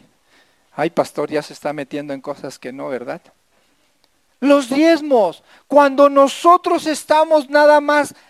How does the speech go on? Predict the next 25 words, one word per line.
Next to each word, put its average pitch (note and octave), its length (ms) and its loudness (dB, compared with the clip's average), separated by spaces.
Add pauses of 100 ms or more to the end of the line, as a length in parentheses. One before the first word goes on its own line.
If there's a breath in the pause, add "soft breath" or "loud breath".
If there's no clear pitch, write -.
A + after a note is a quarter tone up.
(340 soft breath)
viendo C4+ 560 -2
y A#3+ 40 -8
sufriendo B3+ 760 -4
por G#3+ 200 -4
la G#3 120 -4
economía, G#3+ 840 -6 (360 soft breath)
tus G3+ 200 -6
sueños G#3+ 400 -4
no F#3+ 140 -6
van F#3 180 -8
a E3 80 -16
ser E3+ 240 -12
en D#3+ 140 -14
grande. C#3+ 420 -14 (760 soft breath)
Pero D#4 280 6
Jacob D#4+ 560 4 (220 soft breath)
hizo D#4+ 300 -4
una E4+ 300 2
renovación C4+ 880 0
de D#4 120 2
voto D4 400 2
donde B3+ 280 -2
le B3 160 -2
dijo, C4+ 300 0
"Señor, D4 540 0